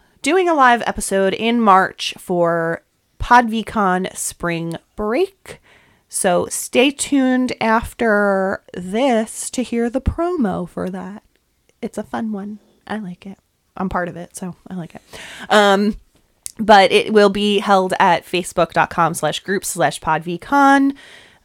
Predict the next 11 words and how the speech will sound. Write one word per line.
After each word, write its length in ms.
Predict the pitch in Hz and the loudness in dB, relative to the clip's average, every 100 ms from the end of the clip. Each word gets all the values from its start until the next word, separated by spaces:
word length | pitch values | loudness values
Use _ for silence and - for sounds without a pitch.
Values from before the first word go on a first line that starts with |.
| _ - | _ 0
uh, 480 | 185 180 180 180 - | 4 6 6 4 4
or, 200 | 190 170 - _ | 0 -2 -4 _
sorry, 340 | - 190 170 170 | 4 6 6 4
PodVCom, 840 | - 185 180 180 - 180 175 185 | 4 2 2 -4 2 4 4 0
C 220 | - 190 | -4 -2
O 120 | - 180 | 0 0
M 280 | 175 180 180 - | 0 0 -2 0
M. 420 | 180 175 180 180 - - - - _ _ _ _ _ _ _ _ _ _ _ _ _ _ _ _ _ - | 0 2 0 -2 -4 -18 -20 -20 _ _ _ _ _ _ _ _ _ _ _ _ _ _ _ _ _ -14
<laughs> 960 | - - - - - - - - - | -10 -10 -10 -12 -14 -18 -18 -12 -8
Dino's 380 | 196 - 190 - | -8 -6 -6 -6
snoring. 800 | - - 185 - - - - | -8 -6 -6 -8 -10 -12 -14